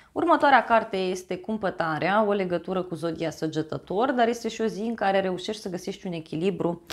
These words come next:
dintr-un anumit punct de vedere. Reușești să te împarți așa între două situații,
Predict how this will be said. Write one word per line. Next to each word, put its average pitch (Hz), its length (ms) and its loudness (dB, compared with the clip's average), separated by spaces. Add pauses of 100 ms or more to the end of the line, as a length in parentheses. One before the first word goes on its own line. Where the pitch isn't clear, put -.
(260)
dintr-un 180 420 -2
anumit 165 340 0
punct 165 260 -8
de 151 80 -2
vedere. - 580 -6 (1160)
Reușești 190 440 4
să - 60 -10
te 226 80 0
împarți 214 440 6
așa 160 180 -4
între 165 240 -6
două 165 220 -2
situații, - 640 -4